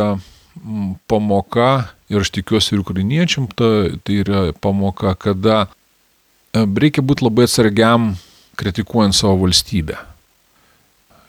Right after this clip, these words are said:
Sigitas va šiandien labai gražiai pasakė tą,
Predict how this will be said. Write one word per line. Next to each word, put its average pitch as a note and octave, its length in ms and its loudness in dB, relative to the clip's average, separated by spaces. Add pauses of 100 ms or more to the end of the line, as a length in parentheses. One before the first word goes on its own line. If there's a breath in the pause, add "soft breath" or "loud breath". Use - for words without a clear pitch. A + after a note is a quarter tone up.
(100)
Sigitas B2+ 340 0
va G2+ 80 -2
šiandien A#2+ 240 -2
labai G#2+ 240 0
gražiai A2 320 -2
pasakė A2 640 -2
tą, G#2 180 2